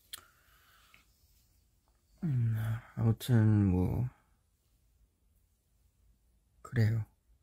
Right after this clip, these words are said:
그냥 화장한 김에 켰고, 인스타 라이브 안 한 지도 좀 오래돼가지고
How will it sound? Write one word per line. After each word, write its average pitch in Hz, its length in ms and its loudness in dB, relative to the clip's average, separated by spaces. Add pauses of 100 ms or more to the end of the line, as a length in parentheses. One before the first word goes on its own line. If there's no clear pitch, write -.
(520)
그냥 131 420 0 (280)
화장한 147 420 4
김에 135 420 2 (2000)
켰고, 110 680 2
인스타 107 240 0
라이브 113 260 2
안 98 120 4
한 101 120 4
지도 113 220 -4
좀 104 180 0
오래돼가지고 92 840 2